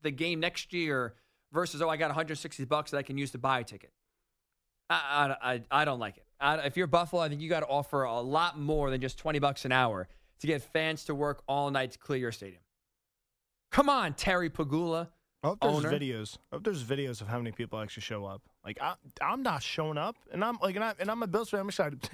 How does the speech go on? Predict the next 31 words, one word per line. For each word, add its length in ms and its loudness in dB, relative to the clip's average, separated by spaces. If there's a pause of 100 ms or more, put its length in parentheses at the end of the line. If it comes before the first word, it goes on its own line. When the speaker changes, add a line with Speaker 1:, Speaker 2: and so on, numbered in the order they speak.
(100)
Speaker 2:
<laughs> 140 -20
They're 220 0
gonna 140 0
get 160 0
it 60 -4
cleared 260 2
either 240 0
way 100 -2
you 80 -2
slice 400 -2
it. 180 2
So 320 0
e-, 300 -2
<laughs> 120 0
they're 180 -2
getting 240 -2
it 100 -2
done 260 4
either 200 0
way, 240 -2
'cause 200 -4
guess 240 2
what? 340 -2
That 180 4
game 180 0
has 200 2
a 60 -2
kickoff 400 2
at 80 2
one 160 0
o'clock, 460 0